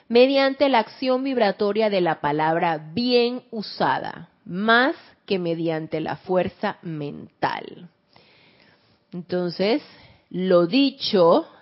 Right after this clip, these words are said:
tiene mucho más poder, lo dicho constructivamente tiene mucho más poder que lo que yo pueda hacer desde el punto de vista aquí, eh, aquietadita, sin no tener ningún tipo de contacto, sin, no,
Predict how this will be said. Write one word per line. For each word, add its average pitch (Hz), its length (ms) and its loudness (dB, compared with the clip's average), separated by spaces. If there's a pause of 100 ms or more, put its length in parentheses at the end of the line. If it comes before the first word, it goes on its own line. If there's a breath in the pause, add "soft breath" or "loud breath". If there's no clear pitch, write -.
(140)
tiene 165 320 -2
mucho 165 380 -6
más 151 260 -8
poder, 165 600 -8 (220)
lo 180 140 -4
dicho 220 360 -4
constructivamente 254 1200 -2 (160)
tiene 202 220 -4
mucho 196 260 -6
más 202 140 -6
poder 196 420 -4
que 214 160 0
lo 226 120 0
que 202 100 -2
yo 180 120 -2
pueda 185 500 2
hacer 175 320 -2
desde 180 140 -2
el 170 80 -4
punto 170 220 -10
de 170 100 -4
vista 165 640 -4 (380 loud breath)
aquí, 202 720 -8 (260)
eh, - 480 -12 (680)
aquietadita, 170 1300 -4 (600)
sin 175 560 -4
no 185 160 -4
tener 175 340 -4
ningún 170 300 -8
tipo 170 280 -6
de 165 140 -6
contacto, 160 640 -8
sin, 165 220 -14
no, 160 160 -10